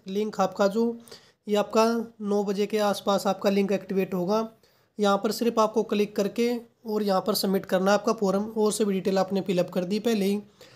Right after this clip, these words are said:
तो यहाँ पर सिर्फ आपको जो है अपली-, अप्लाई पर क्लिक करके और फॉर्म आपको सबमिट कर देना है और प्रिंट आउट आपको निकालना है वैसे।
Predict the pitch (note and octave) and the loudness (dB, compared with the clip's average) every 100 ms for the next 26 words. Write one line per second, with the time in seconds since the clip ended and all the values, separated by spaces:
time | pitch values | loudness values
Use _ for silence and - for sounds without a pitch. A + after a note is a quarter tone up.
0 | _ - G#3+ G3 F#3 F#3 G3+ G#3 G3+ G3+ | _ -4 2 4 2 0 -2 0 0 2
1 | G3 F#3+ A3 G#3+ F#3+ G3+ F#3 G3+ A3+ - | 2 0 0 0 2 2 4 2 0 -8
2 | G3+ - G#3 G#3 G#3 G3+ G3+ G#3 G3+ G3 | -10 -2 0 0 2 2 4 0 0 -2
3 | F#3+ G#3 G#3 A#3+ A3+ G3+ - F#3 F#3+ F#3+ | 0 -2 0 0 0 -2 0 0 2 0
4 | - F#3+ F#3+ F3+ E3+ F#3 F3+ G3 A3+ A3+ | -2 -2 -2 -4 -2 -4 0 0 0 0
5 | G3 F#3+ F#3+ F#3 F#3 G#3 G3 G3 F3 F3 | 0 2 2 2 -2 0 -2 2 2 4
6 | G3+ A3 A#3 B3 | 4 4 4 2